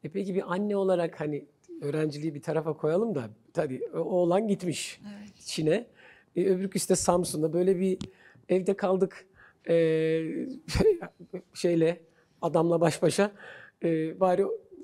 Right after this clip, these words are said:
Speaker 1: ne yapalım türünde bir hasret var mı?
Speaker 2: Hasret var hocam, işte onun için okuyorum. Yani evde böyle ne yapacağımızı şaşırdık
Speaker 1: Kendini
Speaker 2: zaten
Speaker 1: unutmak
Speaker 2: kızım ilk gidince.
Speaker 1: Kendimi
Speaker 2: vakit
Speaker 1: dinlemeyeyim,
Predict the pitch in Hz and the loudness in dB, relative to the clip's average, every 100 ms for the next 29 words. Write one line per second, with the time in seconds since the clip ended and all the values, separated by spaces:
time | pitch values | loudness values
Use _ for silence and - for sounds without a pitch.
0 | - - - 208 220 202 190 202 202 - | -20 -20 2 4 6 6 4 4 -2 -6
1 | - 185 185 175 185 135 165 - 214 196 | -2 0 2 0 0 0 -2 2 -2 0
2 | 151 143 233 - _ _ - _ 233 226 | 0 0 -4 -6 _ _ -20 _ -20 -16
3 | - - 262 - - 294 294 339 294 247 | -14 -14 -14 -14 -16 -10 -8 -8 -8 -8
4 | 269 269 - 302 320 320 285 240 233 240 | -8 -8 -6 -6 -6 -6 -4 -6 -6 -6
5 | 214 208 226 233 233 240 240 262 285 277 | -6 -4 -2 -2 2 0 0 -2 0 2
6 | 302 302 302 294 311 311 269 175 170 196 | 2 0 -2 0 0 0 0 0 2 6
7 | 196 196 226 240 262 247 240 - 214 226 | 6 6 4 0 -2 -4 -4 -8 -6 -6
8 | 202 202 202 _ _ _ - 147 170 196 | -6 -8 -10 _ _ _ -4 0 2 4
9 | 202 202 220 | 4 8 10